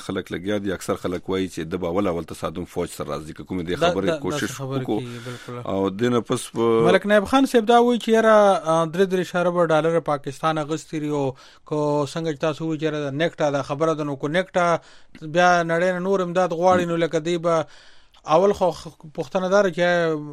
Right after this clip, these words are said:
Speaker 2: نړۍ نور امداد ورکولو ته دوی ته تیار دي او که نه دي؟
Speaker 1: نو، او، ملک نایب خان صاحب ډېره ښایسته خبره وکړه چې پاکستان ډېر هوښیار هم دی.
Speaker 2: هم.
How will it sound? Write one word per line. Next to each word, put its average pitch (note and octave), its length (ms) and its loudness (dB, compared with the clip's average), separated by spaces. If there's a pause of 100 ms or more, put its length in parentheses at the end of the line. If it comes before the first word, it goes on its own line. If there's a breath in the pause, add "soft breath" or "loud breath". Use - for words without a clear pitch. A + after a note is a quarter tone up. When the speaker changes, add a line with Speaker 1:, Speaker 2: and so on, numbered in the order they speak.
(180)
Speaker 2:
نړۍ D#3+ 220 2
نور E3+ 180 -2
امداد D#3 320 0
ورکولو D3 460 -4
ته C#3 100 -10
دوی C#3 180 -10
ته - 180 -20
تیار C3+ 340 -2
دي C#3+ 180 -8
او E3+ 100 -10
که - 120 -16
نه C3 100 -14
دي؟ A2+ 160 -18 (280)
Speaker 1:
نو، A#2+ 640 -2 (100)
او، A2+ 360 -6 (240)
ملک A#2 220 -8
نایب A2+ 160 -6
خان C3 140 -6
صاحب A#2 160 -10
ډېره B2+ 140 -6
ښایسته A2 220 -8
خبره A#2+ 220 -8
وکړه C3 140 -6
چې - 120 -10
پاکستان G2+ 340 -4
ډېر G2+ 120 -2
هوښیار G#2 340 -2
هم F#2 160 -4
دی. C2+ 160 -16 (300 loud breath)
Speaker 2:
هم. C3 200 -10